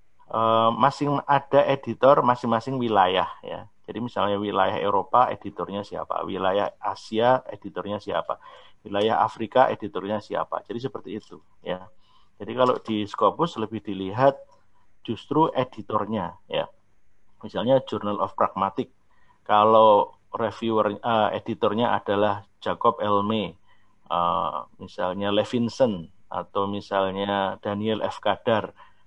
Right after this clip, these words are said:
eh, Marina Terkourafi misalnya, ini adalah gegeduk-gegeduk atau tokoh-tokoh yang paling berpengaruh dalam ilmu pragmatik sekarang ini, ya. Nah, itu kalau editornya kayak gitu, nah, itu baru di,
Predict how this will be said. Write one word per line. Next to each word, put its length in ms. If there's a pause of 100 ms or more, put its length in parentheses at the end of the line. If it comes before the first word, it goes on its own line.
(120)
eh, 400
Marina 640 (320)
Terkourafi 640
misalnya, 340
ini 140
adalah 320
gegeduk-gegeduk 960
atau 400 (640)
tokoh-tokoh 480
yang 160
paling 240
berpengaruh 640
dalam 320
ilmu 400
pragmatik 480
sekarang 480
ini, 320
ya. 240 (400)
Nah, 160
itu 480
kalau 400 (320)
editornya 560
kayak 240
gitu, 240
nah, 160
itu 320
baru 480
di, 400